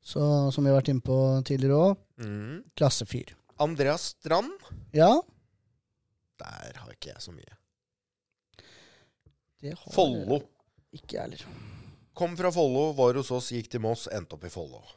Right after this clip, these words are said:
Speaker 1: Akkurat,
Speaker 2: Ja.
Speaker 1: ja.
Speaker 2: Ehm,
Speaker 1: Thomas
Speaker 2: Rogn-
Speaker 1: Rogne.
Speaker 2: Ja, nå vel mest kjent for å være typen til en Ballon d'Or-vinner.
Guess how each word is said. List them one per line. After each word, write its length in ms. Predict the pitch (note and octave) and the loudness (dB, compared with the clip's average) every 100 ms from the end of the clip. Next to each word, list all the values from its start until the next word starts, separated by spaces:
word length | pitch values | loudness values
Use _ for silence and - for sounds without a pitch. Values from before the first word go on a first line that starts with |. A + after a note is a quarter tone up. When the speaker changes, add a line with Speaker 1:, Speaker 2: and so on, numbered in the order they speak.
| - | -6
Speaker 1:
Akkurat, 460 | D3+ - - - - - | -4 -4 -6 -12 -18 -14
Speaker 2:
Ja. 100 | - | -10
Speaker 1:
ja. 100 | D3 - _ _ _ - - _ _ | -12 -12 _ _ _ -20 -20 _ _
Speaker 2:
Ehm, 1400 | B2+ B2+ B2 A#2+ A#2+ B2 B2+ B2+ B2 B2 B2 B2 B2+ B2+ | -4 -2 -2 -2 -4 -4 -6 -6 -8 -8 -8 -8 -8 -4
Speaker 1:
Thomas 720 | D3 C3+ D#3+ G#3 - - - - _ _ _ _ _ _ _ | 0 2 2 2 0 -2 -4 -10 _ _ _ _ _ _ _
Speaker 2:
Rogn- 360 | D#3 D3+ G3+ - | -2 4 4 4
Speaker 1:
Rogne. 340 | C#3+ C#3 B3+ D4 - | 4 4 2 -2 -6
Speaker 2:
Ja, 180 | B2 D#3 | -4 -4
nå 420 | F#3+ B2+ A#2 F3 | -2 -2 0 -2
vel 240 | G#3 E3 E3+ | -2 -2 -2
mest 300 | C3+ C3 - | -4 -4 -4
kjent 280 | - G#2 - | -2 -2 -4
for 160 | B2 | -2
å 100 | A#2 | 0
være 760 | A#2+ A#2 A#2+ A#2 A#2 A#2 A#2 A#2 - | 2 2 2 2 2 2 0 -2 -4
typen 540 | B2+ F#2+ - G#2 G#2+ | -6 -6 -4 -4 -2
til 340 | G#2+ G2 G2+ G2+ | -2 0 0 -2
en 280 | G2+ G#2 G2+ | -2 -2 0
Ballon 340 | G#2 G#2 G#2 | 2 2 0
d'Or-vinner. 520 | F#2+ F2 F2+ G#2 F#3+ | -2 -2 -2 -2 -4